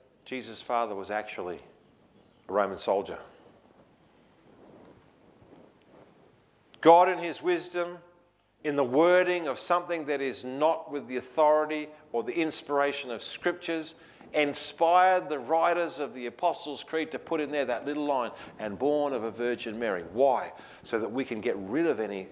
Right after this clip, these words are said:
heresy like that. And it also states it in Christian, in Scripture, Luke twenty-three. It goes on and it says, "Suffered under Pontius Pilate." That brings in the whole world.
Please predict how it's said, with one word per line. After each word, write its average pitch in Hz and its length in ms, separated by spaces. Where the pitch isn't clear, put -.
heresy 107 760
like 90 300
that. - 260
And 110 80
it 127 40
also 139 200
states - 500
it 120 140
in 120 100
Christian, 107 460
in 123 260
Scripture, 156 400
Luke 131 200
twenty-three. 120 680
It 117 80
goes 170 300
on 196 240
and 151 80
it 135 40
says, 160 200
"Suffered 202 540
under 185 260
Pontius 175 540
Pilate." 170 520
That 202 180
brings 214 260
in 208 140
the 180 80
whole 214 420
world. 180 600